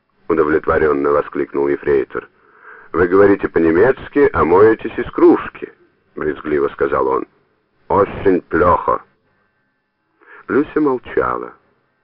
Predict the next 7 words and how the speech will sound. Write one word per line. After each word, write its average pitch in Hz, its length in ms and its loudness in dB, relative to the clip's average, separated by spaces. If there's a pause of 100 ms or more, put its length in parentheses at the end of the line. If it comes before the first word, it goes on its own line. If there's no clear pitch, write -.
(320)
"А 87 80 0
зимой?" 82 520 0 (440)
воскликнул 101 500 0
ефрейтор. 92 640 0
"Ха-ха, - 600 -2 (320)
какая 151 520 4
дикость! - 680 -6